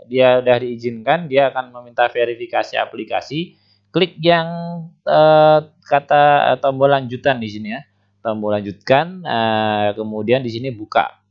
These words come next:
kartu password ini. Meskipun ini tidak aman sih, ada kode tulisannya tidak aman, tapi buka aja.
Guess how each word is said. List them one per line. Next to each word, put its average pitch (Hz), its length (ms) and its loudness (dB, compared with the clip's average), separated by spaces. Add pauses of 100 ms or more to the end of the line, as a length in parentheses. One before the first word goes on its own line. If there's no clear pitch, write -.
(140)
kartu 98 480 -4
password 90 400 -8
ini. 90 240 -16
Meskipun 87 240 -14
ini 107 160 -14
tidak 104 240 -2
aman 117 320 -4
sih, 104 200 -10
ada 98 200 -2
kode - 240 -14
tulisannya 98 400 -12
tidak 73 240 -6
aman, 113 240 -8 (480)
tapi 107 400 -6
buka 90 320 -4
aja. 92 480 0